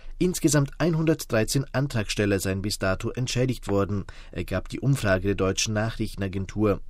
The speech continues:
Im Erzbistum München und Freising wurden bei sechsunddreißig Anträgen bislang in sechsundzwanzig Fällen insgesamt einhundertvierunddreißigtausend Euro ausgezahlt. Das Erzbistum Paderborn überwies bisher fast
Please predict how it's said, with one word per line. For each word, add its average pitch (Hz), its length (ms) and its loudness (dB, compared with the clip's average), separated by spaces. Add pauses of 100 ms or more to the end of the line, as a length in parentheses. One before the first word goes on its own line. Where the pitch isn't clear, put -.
(360)
Im 101 100 -4
Erzbistum 98 580 -2
München 113 360 0
und 95 100 0
Freising 123 480 2 (320)
wurden 139 220 6
bei 123 160 6
sechsunddreißig 101 720 0
Anträgen 120 520 2 (140)
bislang 147 380 4 (160)
in 90 160 -8
sechsundzwanzig 127 760 0
Fällen 139 280 4
insgesamt - 560 2 (280)
einhundertvierunddreißigtausend 151 1800 2
Euro 135 240 4
ausgezahlt. 98 880 0 (540)
Das - 160 -6
Erzbistum 107 580 -2
Paderborn 101 600 2 (240)
überwies 143 400 6
bisher 151 400 2
fast - 380 0